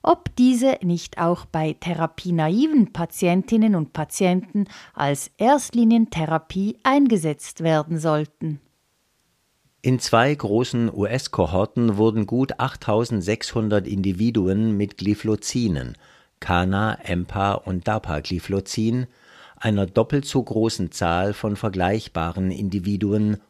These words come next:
Speaker 2: unter Metformin gegenübergestellt. Die kardiovaskuläre Mortalität war in beiden Medikamentengruppen gleich. Die Gliflozin-Gruppe hatte eine etwas geringere Rate an Herzinsuffizienzdiagnosen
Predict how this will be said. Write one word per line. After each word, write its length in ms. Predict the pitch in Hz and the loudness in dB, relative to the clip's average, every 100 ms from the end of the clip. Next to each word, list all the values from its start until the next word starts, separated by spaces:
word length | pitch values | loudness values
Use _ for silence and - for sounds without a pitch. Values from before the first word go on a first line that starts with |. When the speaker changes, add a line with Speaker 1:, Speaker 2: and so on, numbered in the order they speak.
| _ _ | _ _
Speaker 2:
unter 560 | - 101 95 107 98 | -4 -4 -2 -2 -2
Metformin 720 | 95 87 - 110 104 117 107 80 | 0 -2 -2 -2 2 4 2 0
gegenübergestellt. 1040 | 71 64 57 - 60 - - 55 - - _ _ _ _ _ _ _ - - - - | -4 -6 -10 -8 -10 -8 -10 -10 -14 -20 _ _ _ _ _ _ _ -20 -20 -16 -4
Die 100 | 107 | -2
kardiovaskuläre 1160 | 101 120 151 147 110 101 98 - 104 101 95 90 | 0 0 2 4 4 4 0 0 2 2 2 2
Mortalität 880 | 90 - 82 80 78 95 104 - | 0 -2 -2 -2 -4 -2 -2 0
war 160 | 98 92 | 0 0
in 200 | - 85 | -4 -6
beiden 320 | 90 107 127 | -4 -2 -2
Medikamentengruppen 1080 | 113 98 95 92 87 87 - 98 90 92 127 | -2 -4 -4 -4 -2 -4 -6 -10 -10 -6 -6
gleich. 460 | 120 80 50 - - _ _ _ - - - - | -4 -6 -6 -16 -20 _ _ _ -20 -20 -20 -8
Die 160 | 98 95 | -2 -2
Gliflozin-Gruppe 1200 | 113 117 - 90 - 151 156 95 98 98 131 117 | 2 0 0 -4 -2 -2 -2 0 -2 0 0 0
hatte 300 | 104 - 117 | -2 -2 -2
eine 420 | 104 101 95 - | 0 0 -2 -4
etwas 460 | - - 127 127 - | -8 -6 -6 -8 -4
geringere 640 | 123 107 113 101 78 76 | -2 2 2 0 -2 -6
Rate 440 | 69 78 82 104 - | -6 -4 -4 -6 -4
an 180 | 92 90 | -4 -4
Herzinsuffizienzdiagnosen 2000 | 98 104 101 - - 76 95 80 80 - 78 76 98 87 90 101 98 107 120 | -4 -6 -6 -10 -8 -6 -6 -6 -8 -4 -4 -4 -2 -2 -2 0 0 2 0